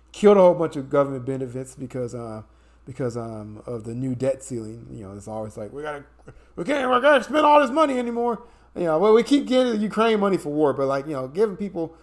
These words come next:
fucking unemployment insurance and fucking Medicaid, you know, that's socialism, so we gotta cut that 'cause they're just lazy moochers.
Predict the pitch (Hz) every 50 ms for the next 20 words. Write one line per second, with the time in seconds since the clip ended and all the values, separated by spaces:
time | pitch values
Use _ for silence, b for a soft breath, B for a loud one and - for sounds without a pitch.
0 | b b b b - 208 202 202 - 170 165 170 151 143 - - - - 175 190
1 | 185 - - 196 196 180 170 165 160 156 143 - 165 156 151 147 143 143 151 131
2 | - 160 160 143 - 143 135 127 123 b b b b b b b - 143 160 175
3 | 170 170 165 - 143 131 123 117 120 147 143 127 123 151 151 151 - 180 165 160
4 | 160 - 131 117 113 110 107 104 117 117 123 117 110 107 - - 131 107 - 101
5 | 95 - 123 113 120 123 120 113 113 123 131 131 120 117 117 120 131 127 120 -
6 | 107